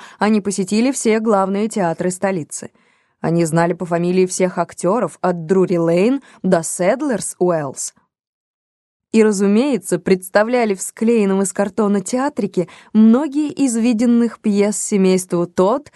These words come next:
и своим юным друзьям. Лакей Роусон, человек с широкими замашками, когда бывал при деньгах, частенько после представления угощал своего юного хозяина устрицами и стаканом рома с водой на сон грядущий.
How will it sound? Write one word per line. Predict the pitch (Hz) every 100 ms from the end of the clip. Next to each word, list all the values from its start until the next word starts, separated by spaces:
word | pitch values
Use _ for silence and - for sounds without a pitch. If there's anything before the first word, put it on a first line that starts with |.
| - - -
и | 233
своим | 208 196 185 226
юным | 185 170 185
друзьям. | 180 185 151 147 - _ _ _ _ _ _ _
Лакей | 180 180 185 170
Роусон, | 170 226 220 156 - _ _
человек | - 175 180 175
с |
широкими | - 175 170 175 170
замашками, | 170 170 214 - 175 151 - -
когда | 180 175
бывал | 180 180 180
при | 185
деньгах, | 185 185 196 277 - - _ _
частенько | 277 254 339 339 302 254
после | 254 247
представления | 220 208 190 190 185 214 285 262
угощал | 220 190 185 - 196 185
своего | 180 175 180
юного | 180 175 175
хозяина | 170 180 175 180 165 165 -
устрицами | 254 294 - 269 - 254 254
и | - 214
стаканом | - 202 190 226 233 233
рома | 254 233 165
с | 165 -
водой | 185 170 170 156
на | 165
сон | 180 190 165
грядущий. | 151 170 165 151 - -